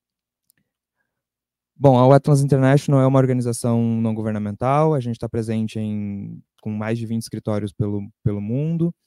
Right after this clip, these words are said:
é a única organização dedicada exclusivamente, hoje em dia, à conservação e restauração de áreas úmidas.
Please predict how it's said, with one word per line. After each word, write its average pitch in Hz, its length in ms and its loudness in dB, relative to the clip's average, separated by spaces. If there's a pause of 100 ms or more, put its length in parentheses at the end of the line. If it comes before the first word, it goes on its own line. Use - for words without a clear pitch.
(340)
é 104 160 -6
a 104 80 2
única 123 520 2
organização 113 580 -2
dedicada 110 400 -2
exclusivamente, 117 1040 -2 (260)
hoje 107 280 -4
em 107 80 -6
dia, 101 420 -8 (460)
à 139 260 -4
conservação 127 560 -2
e - 20 4
restauração 107 520 2
de 104 120 2
áreas 117 280 2
úmidas. 165 600 0